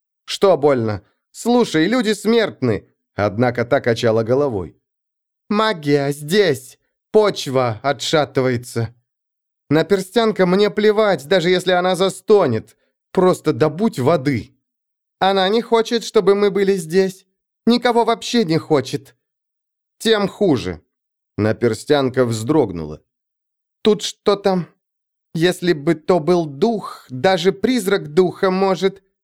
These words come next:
Давай, пробуй». Финт подошла к Полуше. «Дыхание худо, просыпайся». «Я не сплю, корова». Что же, оказывается, у всех настроение еще хуже, чем у нее. «Голод», —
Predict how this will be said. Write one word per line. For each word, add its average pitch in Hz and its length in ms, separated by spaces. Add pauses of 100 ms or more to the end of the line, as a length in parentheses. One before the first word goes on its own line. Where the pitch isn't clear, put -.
(120)
Давай, 185 500
пробуй». 123 640 (380)
Финт 156 400
подошла 123 440
к - 100
Полуше. 135 520 (540)
«Дыхание 196 760
худо, 170 340
просыпайся». 180 1040 (480)
«Я 147 280
не 196 220
сплю, 196 840
корова». 131 800 (720)
Что - 280
же, 85 240
оказывается, 107 720
у 143 160
всех 185 360
настроение 180 960
еще 175 280
хуже, 139 320
чем 107 240
у 110 60
нее. 123 400 (840)
«Голод», — 202 760